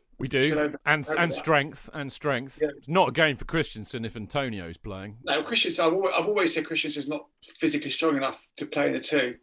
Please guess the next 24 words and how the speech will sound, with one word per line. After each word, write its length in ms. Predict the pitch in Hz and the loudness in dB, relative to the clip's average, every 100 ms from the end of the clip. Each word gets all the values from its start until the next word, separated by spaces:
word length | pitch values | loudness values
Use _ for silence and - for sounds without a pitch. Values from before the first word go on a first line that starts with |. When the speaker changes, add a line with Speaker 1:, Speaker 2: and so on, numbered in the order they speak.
| _ | _
Speaker 2:
And 80 | - | -6
Speaker 1:
No. 40 | 143 | -4
Speaker 2:
I 40 | |
think 120 | 147 143 | -4 -4
he's, 120 | - | -6
he's 180 | 156 - | -6 -2
quite 280 | 160 - | -2 2
weak 260 | 143 151 151 | 2 2 0
for 60 | 123 | -6
centre 260 | 135 - | -6 -6
half. 240 | 127 139 - _ _ 107 | -4 -4 -6 _ _ -12
Speaker 1:
Yeah. 180 | 101 92 - | -12 -10 0
Speaker 2:
Always, 300 | 156 165 165 | 2 2 4
always 360 | 151 151 131 - - _ | 4 4 2 -8 -16 _
maintain 380 | 131 127 131 131 | -4 -2 -4 -4
that 100 | 120 | -4
he's 220 | 123 - | -6 -4
not 240 | 143 139 - - | -4 -4 -8 -14
physically 420 | - 160 147 143 127 | -2 0 0 0 -2
imposing 340 | 139 135 131 | 0 0 -2
centre 260 | - 147 131 | -2 -2 -2
back. 220 | 127 - _ _ - | -4 -6 _ _ -16
Speaker 1:
Yeah, 140 | 95 90 _ | -14 -14 _
definitely. 320 | 98 - 82 | -12 -10 -16